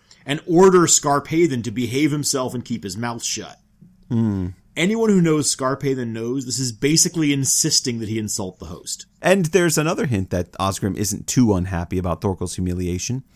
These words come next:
Speaker 2: As the group's on their way back to their own booth, worn out from the begging, as Skarpathan puts it, <laughs> Osgrim says to him, "You've been difficult all day, but I think your treatment of Thorkel was just what he deserved."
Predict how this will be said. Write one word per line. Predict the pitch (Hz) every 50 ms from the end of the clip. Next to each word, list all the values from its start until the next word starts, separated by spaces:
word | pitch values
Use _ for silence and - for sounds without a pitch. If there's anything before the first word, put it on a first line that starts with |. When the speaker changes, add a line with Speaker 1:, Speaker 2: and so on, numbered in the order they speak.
| - - - - - _ _ _ -
Speaker 2:
As | 110 110 107
the | 113
group's | 127 143 131 - 135
on | 127 117
their | 117 113
way | 113 110 107 101 95
back | 87 - - 113 113 113 - -
to | - 110
their | 98 92 95
own | 117 156 202 220 165
booth, | 98 87 82 95 95 - - - _ - _ _ _
worn | 110 107 113 117 110 104
out | 101 92 90 82 -
from | - 101 92
the | 87 85
begging, | - 107 123 - - 78 80 78
as | - - 82 - -
Skarpathan | - 101 87 82 - 92 82 - 87
puts | - - 90 - -
it, | 98 - - - - _ -
<laughs> | - - 175 - - -
Osgrim | 117 139 147 139 143 156 135 120
says | - 131 127 117 110
to | - 107
him, | 104 98 98 90 - _ _ _ _ _ _ _ _ _ _ _ _ _ _ _ _ -
"You've | - 117 143 208 277 240 -
been | - 175 151 131
difficult | 113 156 160 139 135 113 127 120 107 -
all | 95 120 117 110
day, | 98 92 104 95 85 85 85
but | - - 95
I | 101 107 123
think | 127 - 147 139 123 104
your | 117 113 110
treatment | - - 123 117 117 165 95 92 90
of | 85
Thorkel | - - 139 151 160 151 - - 82 78
was | 78 80 80 - - - _ _ _ _ _
just | - 135 120 - -
what | - 98
he | 98 98
deserved." | 87 90 85 90 87 80 80 - - - -